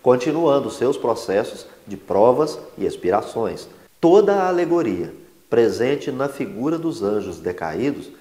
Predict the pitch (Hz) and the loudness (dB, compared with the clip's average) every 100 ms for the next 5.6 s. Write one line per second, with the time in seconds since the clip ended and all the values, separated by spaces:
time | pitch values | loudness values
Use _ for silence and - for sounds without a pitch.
0 | _ _ - 117 117 127 165 175 123 107 | _ _ -6 -4 -2 -2 -2 -4 0 2
1 | 104 98 95 87 90 113 - 147 120 139 | 2 2 -2 -2 0 0 -2 -6 -4 -6
2 | 143 180 175 104 101 98 - - - - | -4 -8 -4 2 2 2 -6 -18 -20 -12
3 | 104 104 - - 95 92 90 87 87 123 | -4 -4 -4 -4 -4 -4 -10 -10 -8 -6
4 | 160 180 175 - 110 104 101 95 92 - | -2 -2 -4 -2 0 0 -4 -4 -6 -8
5 | - 90 98 101 131 | -10 -6 -6 -6 -14